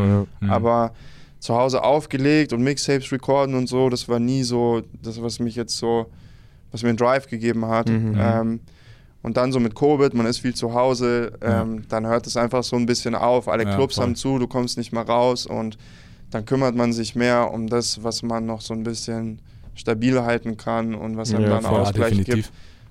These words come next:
Speaker 3: Und ich hab keinen Bock, die ganze Zeit, ähm, dem so hinterher zu rennen, weil die
Speaker 2: Mhm.
Speaker 3: Scheiße eh wieder abgesagt wird. So, ich
Speaker 1: Ja.
Speaker 3: hab's jetzt
Speaker 2: Ja.
Speaker 3: schon mega oft und ich hab, äh, es nicht gesund, da die ganze Zeit
Speaker 2: Ja,
Speaker 3: dann
Speaker 2: definitiv
Speaker 3: so
Speaker 2: nicht.
Speaker 3: reinzudenken. Ich warte einfach so und dann passiert's wieder.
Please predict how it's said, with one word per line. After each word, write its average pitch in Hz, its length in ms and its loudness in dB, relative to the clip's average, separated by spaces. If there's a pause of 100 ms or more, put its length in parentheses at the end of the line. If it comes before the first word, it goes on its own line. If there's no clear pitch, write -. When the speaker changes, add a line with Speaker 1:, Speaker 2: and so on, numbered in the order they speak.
Speaker 3:
Und 113 60 -8
ich 110 100 -4
hab 131 120 0
keinen 127 200 2
Bock, 127 220 2
die 120 100 0
ganze 120 320 -2
Zeit, 117 400 2 (100)
ähm, 113 420 -2 (600)
dem 123 140 2
so 123 140 4
hinterher 120 460 2
zu - 180 -6
rennen, 117 500 0
weil 117 140 0
die 101 60 0
Speaker 2:
Mhm. 107 60 0
Speaker 3:
Scheiße 120 400 2
eh 113 180 0
wieder 113 180 -2
abgesagt 110 600 -4
wird. 98 180 -10
So, - 180 -10
ich 117 80 2
Speaker 1:
Ja. 113 80 4
Speaker 3:
hab's 107 100 2
jetzt 110 140 2
Speaker 2:
Ja. 98 60 0
Speaker 3:
schon 120 140 0
mega 120 280 2
oft 123 320 2
und 110 280 -6 (640)
ich - 120 -4
hab, 123 200 0
äh, 113 220 4
es 107 120 -2
nicht 120 160 -4
gesund, 113 400 -4
da 107 140 -4
die 104 100 -8
ganze 107 300 -10
Zeit - 180 -4
Speaker 2:
Ja, 104 240 2
Speaker 3:
dann 101 100 0
Speaker 2:
definitiv 107 260 -2
Speaker 3:
so - 80 -2
Speaker 2:
nicht. 107 100 -6
Speaker 3:
reinzudenken. 110 800 -2
Ich 107 160 -6
warte 120 240 2
einfach 110 360 -4
so 110 220 -6
und 110 200 -8
dann 110 120 -4
passiert's 113 480 -8
wieder. 113 220 -8